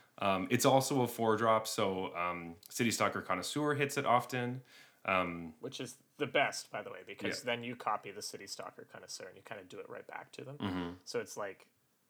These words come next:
Speaker 2: counters the City Stalker Connoisseur, sort of, where you both get a three three, but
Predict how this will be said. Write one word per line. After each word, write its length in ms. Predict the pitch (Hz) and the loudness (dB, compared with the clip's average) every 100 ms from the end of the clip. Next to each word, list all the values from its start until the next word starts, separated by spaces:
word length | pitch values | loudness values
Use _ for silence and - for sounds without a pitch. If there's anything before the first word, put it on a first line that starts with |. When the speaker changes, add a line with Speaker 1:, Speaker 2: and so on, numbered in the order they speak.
| _ - | _ -4
Speaker 2:
counters 520 | 156 139 139 131 - | 2 4 4 -2 -2
the 100 | 123 | -4
City 240 | - 107 | -4 -4
Stalker 400 | - 113 104 - 110 | -6 -4 -6 -6 -10
Connoisseur, 500 | 110 101 - 104 95 | -10 -10 -10 -10 -10
sort 440 | - - 104 113 | -8 -6 -4 -2
of, 280 | 123 127 - | -2 -4 -8
where 100 | 104 | -6
you 140 | 107 | -6
both 320 | 101 110 107 | -4 -2 -2
get 200 | - 104 - | -4 -4 -4
a 60 | |
three 260 | 117 120 120 | -12 -4 -6
three, 300 | 120 120 110 | -4 -4 -4
but 160 | 104 | -4